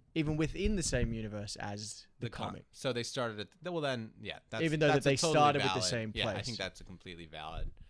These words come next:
Speaker 1: Um,
Speaker 2: valid thing. But I think that that's the reason why I can't watch The Walking Dead show.
Speaker 1: Right.
Speaker 2: Because it just, like, it's like,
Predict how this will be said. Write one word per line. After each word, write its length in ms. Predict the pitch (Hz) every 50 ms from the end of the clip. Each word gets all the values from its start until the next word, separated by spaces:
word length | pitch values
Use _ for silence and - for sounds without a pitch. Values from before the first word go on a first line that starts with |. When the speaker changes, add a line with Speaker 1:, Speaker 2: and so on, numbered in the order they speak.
| - -
Speaker 1:
Um, 480 | 117 113 110 107 107 104 101 101 107 -
Speaker 2:
valid 300 | 104 98 90 87 87 -
thing. 260 | 92 87 82 87 95
But 140 | - - - 143
I 100 | 160 156
think 240 | - 196 208 208
that 140 | - 175 -
that's 300 | - 165 170 - - -
the 140 | - - 147
reason 400 | 135 147 180 220 - 156 131 127
why 100 | 120 117
I 60 | 123
can't 280 | 120 - 139 123 120 117
watch 240 | 120 120 120 - -
The 80 | 131
Walking 360 | 117 120 113 117 - 123 120
Dead 200 | 113 117 120 123
show. 440 | - - 170 196 175 87 - - - _ - - _ - - -
Speaker 1:
Right. 340 | 127 123 120 113 107 98 - - - - - -
Speaker 2:
Because 300 | 131 120 - 143 123 135
it 100 | 127 -
just, 220 | - 139 - -
like, 240 | 143 131 117 - -
it's 140 | 123 117 -
like, 240 | 123 113 - -